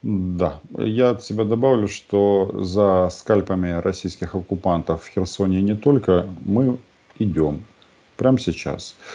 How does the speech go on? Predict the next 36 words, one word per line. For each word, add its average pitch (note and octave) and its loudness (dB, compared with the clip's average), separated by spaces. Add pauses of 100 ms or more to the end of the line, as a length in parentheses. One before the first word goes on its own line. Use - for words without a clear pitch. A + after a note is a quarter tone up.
(380)
Андрей A#2+ 8
Андреевич, A2+ 6
я A#2+ 6
благодарю B2+ 4
вас A2+ 4
за A#2+ 0
эфир. D#3+ -2
Подписывайтесь A2 -4
на G#2+ -2
YouTube-канал G2+ -2
двадцать G2+ 0
четвёртого F#2 -2
телеканала, G2+ 2
а G2 2 (380)
YouTube-канал A2 0
Андрея G2+ 2
Андреевича F#2+ -2
Пентковского. G#2 0
Все G#2+ 0
эти G#2 -10
ссылочки G2 -4
есть F2 -2
в F#2 -2
описании. C#3 -2
И G2 0
мой G2 0
канал, A2+ 4
э, E2 0
с G2+ 0 (160)
поэтическим G2 0
названием G2+ -2
«Роман F2 -2
Цымбалюк». C#3 0 (340)
А, F#2 -4 (260)
Андрей B2 4
Андреевич F#2+ -2